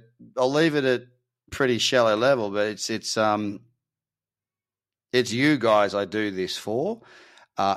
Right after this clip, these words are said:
and the f-, and, and, and for me, um,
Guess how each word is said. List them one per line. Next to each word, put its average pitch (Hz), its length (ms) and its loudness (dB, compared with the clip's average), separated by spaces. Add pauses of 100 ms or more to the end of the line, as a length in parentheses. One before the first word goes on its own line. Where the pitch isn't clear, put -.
and 110 160 0
the 107 60 -6
f-, - 260 -14
and, 113 240 -2
and, 107 220 -8
and 101 120 -8
for - 160 -8
me, 117 600 -4 (480)
um, 90 680 -8